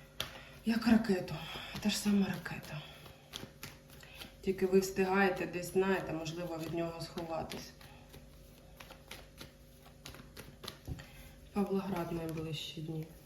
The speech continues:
Тут дрони, тут розвідки більше. В районі дуже гучно. Перед-, м, ні, район Павлоградський.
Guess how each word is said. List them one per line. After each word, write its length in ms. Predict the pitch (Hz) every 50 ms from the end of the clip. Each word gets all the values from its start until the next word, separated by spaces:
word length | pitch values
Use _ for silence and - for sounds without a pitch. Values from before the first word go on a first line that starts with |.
| - - - - - - - - - - - -
Тут 240 | - - 220 196 175
дрони, 380 | 170 190 190 185 180 180 170 170 170 - - - - - - - - - - - - -
тут 200 | - 233 220 -
розвідки 580 | 196 196 190 190 185 175 170 170 - - - 175
більше. 560 | 170 170 175 170 170 165 - - - - - - - - -
В 100 | 185 196
районі 420 | 208 214 214 214 190 180 175 175
дуже 300 | 170 165 170 156 165 165
гучно. 500 | 151 151 165 - - - - - - - - - - - - - - - - - - - - - - - - - - - - - - - - - - - - -
Перед-, 300 | 196 185 185 185 - - - - - -
м, 800 | - - - 185 381 381 - 190 185 185 185 185 185 185 190 190
ні, 220 | 190 185 175 170
район 460 | 175 196 214 208 185 165 165 170 170 -
Павлоградський. 840 | - 175 175 180 180 - - 170 180 160 143 - - - - -